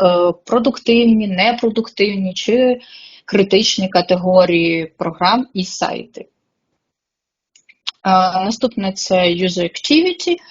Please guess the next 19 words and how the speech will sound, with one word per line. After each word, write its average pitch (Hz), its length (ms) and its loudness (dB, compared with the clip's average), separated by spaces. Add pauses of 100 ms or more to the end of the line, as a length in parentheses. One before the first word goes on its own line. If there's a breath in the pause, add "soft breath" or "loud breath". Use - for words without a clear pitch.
(240 loud breath)
Це 233 200 0
дані 208 420 2
про 190 200 -4
те, 185 340 -2
чим 220 340 0
займається 180 680 -2
співробітник 247 880 -2
протягом 233 480 2
робочого 208 580 -2
часу. 196 560 0 (140)
Також 214 420 2
за 196 180 0
потреби 196 640 0
тут 196 320 -8
можна 185 480 -4
відразу, 180 960 0 (600 loud breath)
е, 175 520 2
заблокувати, 180 1200 0
е, 175 400 0